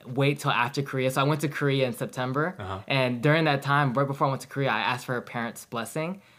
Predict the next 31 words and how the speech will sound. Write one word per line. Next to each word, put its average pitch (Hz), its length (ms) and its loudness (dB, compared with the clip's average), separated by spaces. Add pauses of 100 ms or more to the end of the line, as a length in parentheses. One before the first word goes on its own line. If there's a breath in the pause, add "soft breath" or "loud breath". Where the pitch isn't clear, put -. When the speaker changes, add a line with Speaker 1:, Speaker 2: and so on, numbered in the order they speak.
Speaker 1:
but 147 140 4
I 131 80 2
couldn't 160 280 2
catch 147 280 -2
her 127 140 0
dad. 110 460 -2
So 185 100 2
I 147 160 4
had 156 120 0
to 170 80 0
wait 139 240 2
to 143 80 -2
speak 143 200 -4
with 131 140 -6
her 127 80 -2
dad 113 440 -4 (320 soft breath)
until 135 240 0
I 117 80 0
got 113 200 -2
back 120 220 0
from 117 160 -6
Korea. 98 420 -10
Speaker 2:
Oh. 98 540 -2
Speaker 1:
Um, 117 140 2
so 151 100 4
I 151 60 8
already 180 160 6
had 151 240 2
the 139 40 2
mother's 131 320 2
blessing. 165 500 -4